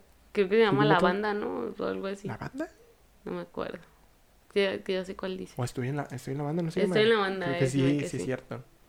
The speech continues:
Speaker 1: Pero es de Disney.
Speaker 2: Sí, porque la
Speaker 1: Mm.
Speaker 2: pasaban en Disney X D. Y la banda se llamaba Iron Whistle. Y estaba bien chida y de repente la cancelaron, no recuerdo por qué.
Speaker 1: Mm, yo, yo esa
Speaker 2: Porque
Speaker 1: no
Speaker 2: estaba
Speaker 1: la
Speaker 2: muy
Speaker 1: vi.
Speaker 2: chida.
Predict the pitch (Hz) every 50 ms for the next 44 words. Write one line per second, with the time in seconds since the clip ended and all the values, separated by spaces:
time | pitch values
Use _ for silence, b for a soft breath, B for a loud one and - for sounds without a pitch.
0 | _ - - - 196 190 190 190 196 185 202 247 262 262 254 277 294 294 285 269
1 | 240 226 220 214 220 - - 135 139 147 147 156 156 156 160 156 - - - 143
2 | 135 135 127 - 131 123 131 139 139 135 135 135 135 135 139 135 131 131 131 135
3 | 135 147 143 _ _ _ _ _ - - 151 131 127 127 127 123 127 127 131 131
4 | - 143 131 131 127 131 131 127 - 131 127 127 131 131 131 127 127 - 131 127
5 | 131 139 131 - 139 135 139 139 139 135 131 - - 143 143 147 143 139 131 127
6 | 123 117 - - - 123 117 131 127 127 127 127 113 110 117 107 113 120 120 120
7 | 120 120 117 117 - 117 117 - - - - - - - - - - - 180 170
8 | 170 165 165 165 165 160 160 160 165 160 165 165 165 180 185 180 170 170 - 175
9 | 175 180 - - - 170 165 160 - - - - - 90 92 117 120 123 127